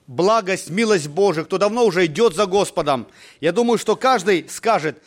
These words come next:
"А у Бога нету тупиков". Есть очень сложные ситуации, есть, где сложно пройти, и порой не знаешь, что тебя ждет завтра,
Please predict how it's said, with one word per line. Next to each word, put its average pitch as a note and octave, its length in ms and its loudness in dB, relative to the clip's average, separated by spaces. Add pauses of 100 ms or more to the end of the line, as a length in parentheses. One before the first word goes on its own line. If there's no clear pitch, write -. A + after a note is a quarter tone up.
(180)
"А F3 140 2
у F3+ 80 2
Бога F3 540 0 (160)
нету D#3+ 720 0
тупиков". D#3+ 600 0 (500)
Есть G3+ 440 -2
очень C4 320 0
сложные A3+ 440 0
ситуации, D#3 760 -2 (460)
есть, F#3 200 0
где G3+ 180 0
сложно A#3 760 0 (100)
пройти, G#3+ 680 -2 (360)
и F#3+ 100 -2
порой A#3 260 2
не A#3 120 -2
знаешь, A#3 340 0
что A3+ 140 -2
тебя G3+ 260 2
ждет D#3+ 240 0
завтра, E3 680 -2